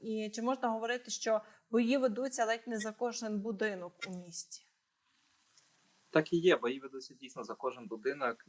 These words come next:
Speaker 2: і часто буває таке, що, е, не в змозі захопити ті чи інші позиції, противник просто знищує, е, будинки, і все, що стоїть на їх шляху за допомогою артилерії та авіації.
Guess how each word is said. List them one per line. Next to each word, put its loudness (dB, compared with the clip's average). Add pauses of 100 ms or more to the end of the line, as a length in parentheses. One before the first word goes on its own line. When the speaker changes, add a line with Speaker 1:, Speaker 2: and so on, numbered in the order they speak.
Speaker 2:
і -6
часто -4
буває -2
таке, -10
що, -4 (760)
е, -2 (840)
не -2
в -4
змозі 0
захопити -4
ті -10
чи -12
інші -10
позиції, -8
противник -12
просто -14
знищує, -6 (640)
е, 0
будинки, -2 (800)
і -10
все, 0
що -4
стоїть -4
на -8
їх -8
шляху -6
за -8
допомогою -10
артилерії -6
та -2
авіації. -2